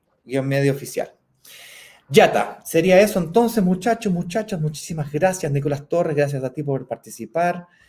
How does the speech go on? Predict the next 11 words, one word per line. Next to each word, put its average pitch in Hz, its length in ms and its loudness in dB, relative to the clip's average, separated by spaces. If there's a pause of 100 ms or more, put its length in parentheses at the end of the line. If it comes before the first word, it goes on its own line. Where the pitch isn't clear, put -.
(200)
Estamos 139 480 0
entonces, 143 720 -4
eh, 110 420 0 (2000)
eh, 101 480 -2
este - 240 -10
proyecto 139 400 -2
en 107 600 -2
Santiago, 127 460 -8
¿cuántas 127 280 -6
habitaciones 117 480 -8
tiene? 180 380 -2